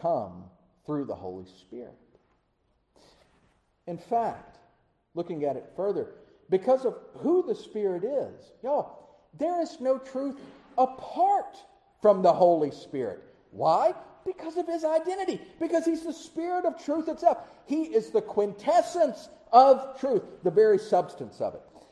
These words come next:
Now think about what this means. This means that no truth is ever spoken, stated, or written to which the Spirit of truth cannot lay claim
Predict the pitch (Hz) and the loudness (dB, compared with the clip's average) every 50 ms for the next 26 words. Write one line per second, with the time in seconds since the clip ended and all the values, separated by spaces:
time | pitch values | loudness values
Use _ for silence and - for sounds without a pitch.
0 | _ - 208 208 202 - - - 381 403 - 370 - 139 143 127 127 - 120 113 | _ -2 0 0 0 -2 -4 -8 -6 -6 -6 -4 0 2 2 2 2 0 -2 -6
1 | - - 131 127 - - 277 330 339 330 311 196 101 92 90 - _ _ _ _ | -6 -8 -16 -16 -16 -18 -20 -18 -16 -16 -16 -16 -16 -18 -20 -20 _ _ _ _
2 | _ _ _ _ _ _ _ _ _ _ _ _ _ _ _ _ _ _ _ _ | _ _ _ _ _ _ _ _ _ _ _ _ _ _ _ _ _ _ _ _
3 | _ _ _ _ _ _ _ _ - 311 370 381 370 - - 262 302 311 294 226 | _ _ _ _ _ _ _ _ -8 -6 -6 -6 -6 -8 -14 -12 -10 -8 -8 -8
4 | 143 117 107 107 139 190 185 - - _ _ _ _ _ _ _ _ _ - 127 | -8 -10 -10 -12 -14 -16 -18 -20 -20 _ _ _ _ _ _ _ _ _ 0 2
5 | 202 214 208 202 202 214 240 269 330 381 359 - - - - - 320 330 233 147 | 2 2 2 0 -2 2 6 6 6 6 4 -2 -8 -12 -8 -4 -2 0 0 0
6 | 117 110 - - - - - _ _ - 185 185 180 - - 233 247 262 311 294 | 0 -4 -8 -14 -20 -20 -20 _ _ 0 0 0 0 0 2 4 4 4 4 0
7 | - - - - - 190 175 160 - - 101 82 - - - _ _ _ _ _ | -2 -6 -10 -2 2 2 2 2 2 -4 -10 -16 -18 -20 -20 _ _ _ _ _
8 | _ _ _ _ _ _ _ _ _ _ _ _ - - - - - 240 240 233 | _ _ _ _ _ _ _ _ _ _ _ _ -18 -16 -6 2 6 6 6 6
9 | 220 165 120 107 - - - - - - - 202 214 214 214 220 220 220 - - | 4 0 -4 -6 -8 -14 -20 -20 -6 0 4 6 8 8 8 6 4 2 0 -6
10 | 151 - - - - - - 233 208 208 208 233 240 233 - - - 202 196 - | -14 -16 -18 -20 -20 0 4 6 6 6 6 4 2 2 0 0 0 0 0 -2
11 | - - - 254 277 311 339 339 339 320 302 - - - 226 220 220 214 - 220 | -10 -10 -6 -2 0 2 2 4 6 4 4 4 2 0 2 2 2 2 2 0
12 | 202 208 220 226 233 220 202 202 208 208 196 202 - - - 226 247 262 247 208 | 2 4 4 2 2 4 6 6 6 6 4 2 -2 -6 -2 0 2 2 2 0
13 | 147 113 98 98 117 170 233 | -4 -6 -10 -14 -16 -16 -18